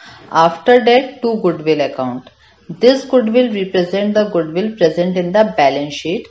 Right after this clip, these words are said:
that is ten thousand. We divide it in the old profit sharing ratio, that is two is to three is to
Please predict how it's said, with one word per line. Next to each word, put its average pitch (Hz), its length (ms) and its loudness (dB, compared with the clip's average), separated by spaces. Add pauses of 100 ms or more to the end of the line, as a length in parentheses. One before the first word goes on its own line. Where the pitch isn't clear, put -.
(340)
that 170 260 2
is 294 180 -4 (120)
ten 226 260 4
thousand. 123 600 -8 (380)
We 185 140 2 (100)
divide 170 320 2
it 185 140 -4
in 190 160 -4
the 202 240 0
old 170 300 -4
profit 185 340 0
sharing 190 440 -4
ratio, 196 600 -6
that 165 200 -4
is 175 180 -10
two 208 180 -6
is 208 200 -4
to 214 180 -8
three 185 260 -4
is 180 200 -8
to - 300 -8